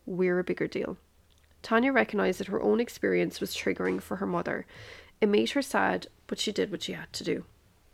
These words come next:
Jane Meyer contacted,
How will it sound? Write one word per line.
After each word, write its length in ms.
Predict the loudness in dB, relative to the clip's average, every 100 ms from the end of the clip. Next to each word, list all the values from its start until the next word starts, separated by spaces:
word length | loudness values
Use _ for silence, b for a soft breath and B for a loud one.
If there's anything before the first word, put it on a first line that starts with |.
| _ _ _ _ _ _ -20 B B B B B 4
Jane 260 | 6 8
Meyer 360 | 8 8 6 4
contacted, 840 | 4 2 4 0 2 4 4